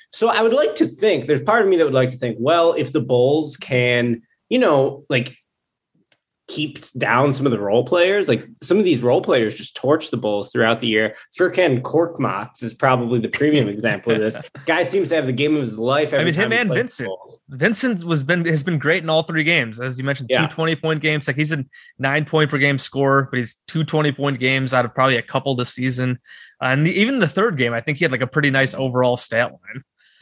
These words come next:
Speaker 1: So the thing that jumped out to me, while the Heat's offense, I, the Heat's half-court offense, I totally agree. Like, that's their big question mark heading into the playoffs. They also just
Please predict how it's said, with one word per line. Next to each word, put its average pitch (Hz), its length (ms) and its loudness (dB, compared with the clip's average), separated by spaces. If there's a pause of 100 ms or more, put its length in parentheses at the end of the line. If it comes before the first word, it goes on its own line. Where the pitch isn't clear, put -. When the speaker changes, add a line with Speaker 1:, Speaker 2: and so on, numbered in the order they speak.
(140)
Speaker 1:
So 214 200 0
the - 20 -2
thing 311 280 2
that 370 80 2
jumped 165 320 2
out 135 240 4
to 117 80 -8
me, - 220 -12
while 160 220 2
the 220 80 2
Heat's 220 400 0
offense, 147 480 2
I, 139 220 -2 (160)
the 151 160 0
Heat's 233 180 0
half-court 131 480 0
offense, 170 320 0
I 135 80 -2
totally 143 480 0
agree. 110 240 0
Like, 123 180 2
that's 117 200 -2
their 117 120 0
big 110 200 -4
question 107 340 -6
mark 139 240 0
heading 113 220 0
into 113 180 2
the 95 80 -8
playoffs. 113 520 0 (520)
They 208 220 0
also 247 880 2
just 151 440 -2